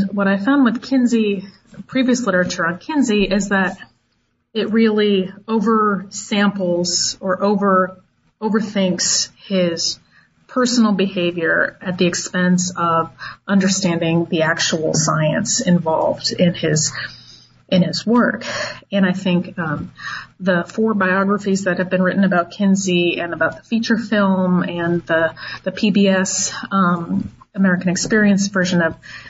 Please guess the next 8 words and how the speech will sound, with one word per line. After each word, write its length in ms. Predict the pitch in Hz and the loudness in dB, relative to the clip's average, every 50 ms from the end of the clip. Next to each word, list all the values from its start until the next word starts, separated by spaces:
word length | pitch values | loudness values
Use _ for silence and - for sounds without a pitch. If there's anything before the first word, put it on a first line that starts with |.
| - - - | -20 -14 -6
of 160 | - 202 196 196 | -6 -6 -4 0
Kinsey's 460 | - 226 208 196 202 202 190 196 196 | 2 2 2 4 2 0 0 0 0
life 380 | 180 180 175 175 175 175 175 | 2 2 4 4 2 2 0
are 180 | 190 180 175 - | 0 0 0 0
all 320 | 190 202 202 202 208 208 | 2 2 4 4 4 2
very 340 | 196 202 208 196 190 185 185 | 2 2 2 2 2 2 0
interested 540 | 185 196 - - 190 190 - - 185 175 175 | -2 -4 -2 -2 -2 -2 -2 -2 -2 0 0
in 260 | 175 170 165 170 170 | 0 0 0 -2 -6